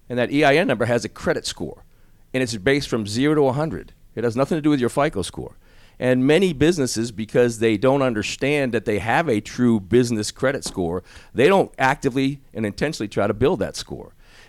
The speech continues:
And so they might open up a bank, get a bank loan from Bank of America, and they'll sign on the line for it,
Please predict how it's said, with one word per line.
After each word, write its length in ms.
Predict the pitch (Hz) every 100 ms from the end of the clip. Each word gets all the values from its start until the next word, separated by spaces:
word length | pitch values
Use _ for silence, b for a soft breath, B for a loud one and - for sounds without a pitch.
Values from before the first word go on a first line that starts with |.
| 98
And 120 | 113
so 200 | 147 135
they 160 | 147
might 220 | 180 170 139
open 260 | 135 131
up 200 | 131 127
a 80 | 110
bank, 460 | 92 120 123 - 104
get 140 | 120
a 20 |
bank 220 | 117 120 117
loan 180 | 120
from 160 | 120 95
Bank 220 | 107 113
of 60 | 117
America, 400 | 113 117 120 120
and 120 | 117
they'll 120 | 135
sign 320 | - 135 127
on 100 | 131
the 80 | 131
line 280 | 120 120 120
for 260 | - 117
it, 60 | 117